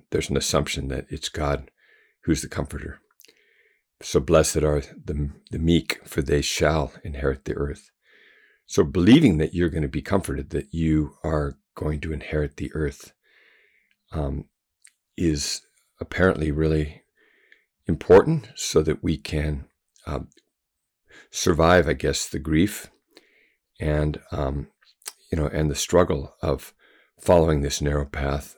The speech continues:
of, you know, of, of, of being devoted to Jesus and, you know, being vulnerable, um,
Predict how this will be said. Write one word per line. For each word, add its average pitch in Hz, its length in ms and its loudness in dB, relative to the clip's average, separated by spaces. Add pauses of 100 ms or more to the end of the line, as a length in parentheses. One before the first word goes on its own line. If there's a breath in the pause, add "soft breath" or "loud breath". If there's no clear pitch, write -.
(120)
of, - 300 -10 (1040 soft breath)
you 82 80 -6
know, 78 60 -4
of, - 340 -8
of, 90 120 -4 (380)
of 78 140 -12
being 73 480 0
devoted 80 400 4
to 71 100 -8
Jesus - 580 -8
and, 67 280 -4 (840 soft breath)
you 85 140 -2
know, 76 80 0
being 73 380 0
vulnerable, 85 520 8 (840 soft breath)
um, 69 300 -4